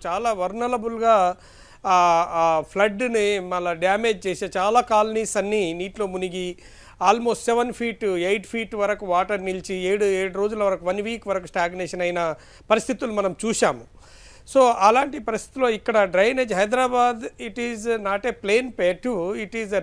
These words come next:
Deccan plateau కాబట్టి డ్రైనేజ్ సిస్టమ్ ఇక్కడ డైవర్సిఫైడ్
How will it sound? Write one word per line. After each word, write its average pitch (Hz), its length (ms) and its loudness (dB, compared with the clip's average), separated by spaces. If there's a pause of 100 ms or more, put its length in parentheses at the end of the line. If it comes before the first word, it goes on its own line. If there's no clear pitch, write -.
Deccan 247 340 -2
plateau 220 300 -2
కాబట్టి 196 420 0
డ్రైనేజ్ 220 420 0
సిస్టమ్ 220 340 -6
ఇక్కడ 202 420 0 (400)
డైవర్సిఫైడ్ 240 920 4